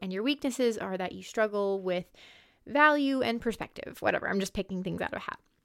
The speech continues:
And, you know, we, whether or not we like it or we don't, we consume all those things kind of in one bite, and all those things melded together give us what's going to ultimately be a unique style. Now, it doesn't mean that if you are bad at drawing and you dislike that about yourself,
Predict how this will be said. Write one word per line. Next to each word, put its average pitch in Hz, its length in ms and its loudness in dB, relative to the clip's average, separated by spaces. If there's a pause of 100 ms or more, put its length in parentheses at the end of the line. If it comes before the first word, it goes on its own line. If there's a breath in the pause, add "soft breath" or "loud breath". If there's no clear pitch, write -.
(1000)
And, 233 520 2
you 233 140 0
know, 196 360 -2
we, 220 560 0 (560)
whether 226 420 6
or 240 120 8
not 208 160 2
we 190 100 0
like 185 240 -2
it 233 80 2
or 185 80 0
we 180 80 0
don't, 202 420 -4 (380 loud breath)
we 220 80 0
consume 240 400 2
all 196 240 6
those 226 200 6
things 208 280 -2
kind 202 160 -4
of 190 80 -2
in 180 140 -2
one 180 180 -4
bite, 185 460 -6
and 190 100 -4
all 202 160 2
those 220 160 6
things 202 260 0
melded 185 320 -4
together 202 540 -4 (400 loud breath)
give 202 180 4
us 214 220 0
what's 196 180 -2
going 185 240 -4
to - 160 -10 (220)
ultimately 226 420 2
be 185 140 -2
a 180 40 -2
unique 175 380 -6
style. - 420 -8
Now, 233 160 4
it 233 60 6
doesn't 277 240 4
mean 226 160 0
that 196 160 -4
if 185 160 -8
you 185 220 -2
are 180 200 0
bad 190 220 -2
at - 60 -12
drawing 175 500 -2
and 175 140 0
you 175 80 -2
dislike 175 380 -4
that 175 100 0
about 175 200 -6
yourself, 175 520 -4